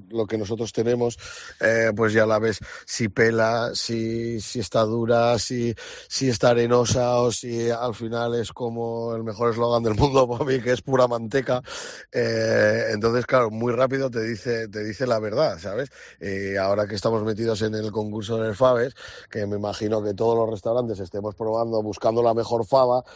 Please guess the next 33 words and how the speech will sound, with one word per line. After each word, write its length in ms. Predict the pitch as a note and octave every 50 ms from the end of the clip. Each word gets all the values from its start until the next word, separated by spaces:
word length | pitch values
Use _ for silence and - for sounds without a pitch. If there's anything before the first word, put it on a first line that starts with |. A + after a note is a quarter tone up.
| - - -
o 180 | - G#2+ G#2 G#2
bien 180 | G#2+ A#2 B2
sea 280 | A2+ - B2 B2+ A#2 A2
fresca 340 | - C3 D3+ C#3 - - C#3+
o 80 | C3+
seca, 300 | A#2 - D#3 C3 C3 B2
igual 320 | A2+ A2+ C3 C#3+ C#3+ C#3 B2+
da, 180 | A#2 A2 G#2+ - - - - - -
pero 260 | - G#2+ G#2 G#2+ G2+
que 260 | - B2 A2+ A#2 A2+
sea 180 | - - A#2 A2
una 160 | A2 A2 G#2+
fava 240 | G2 A2+ A2 G#2+ G#2
que 80 | A2
no 80 | G#2+ G#2
tenga 240 | F2+ A2+ G#2+ G#2+ G2+
pellejo, 720 | G2+ A2 G#2+ A#2+ C#3 D#3 D3+ C3+ - C#3+ C3+ C#3 C3+ A#2
que 160 | - B2+ G#2+
sea 160 | - - A2
muy 140 | G#2+ A#2 A2
cremosa, 580 | - A#2+ A2+ G#2 A2+ C#3 D3+ C3+ - C#3+ C3+ C3
que 100 | B2 A#2
sea 240 | G2 A2+ A#2 A2+ A2+
mantecosa, 720 | A2+ A2+ A2 G#2 A2+ G#2 - C#3+ D3 B2+ - C#3 C3+ C3+ B2+
¿sabes? 680 | - - - - - - - - - B2 B2 C#3 B2+ A#2
Entonces, 400 | A#2 G#2+ G#2+ G2+ G2+ G#2+ G2+ G2
claro, 340 | - B2+ B2+ A#2 G2+ G2 - -
eh, 640 | - G#2+ G#2 G2 G2 G2 G2 G2 G2 F#2+ F#2+ G2 G2+ G2
es, 260 | G2+ G#2+ G2 - -
es 260 | - - G#2 A2 G#2 -
un 100 | B2+ A#2+
producto 380 | A#2+ A#2+ A#2+ A2 - C#3+ C3+
que, 240 | C3 C3+ A#2 A2+ G#2